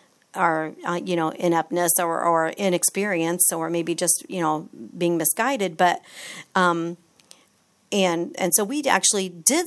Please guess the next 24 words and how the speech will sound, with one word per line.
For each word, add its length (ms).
some 100
of 60
those 180
things 240
that 160
we 160
now 260
call 300
recipes 480
for 140
rebellion 520
in 120
our, 180
uh, 220
high 240
school, 420
in 80
our 120
t-, 260
tween 260
and 100
teen 240
seminars. 540
Um, 460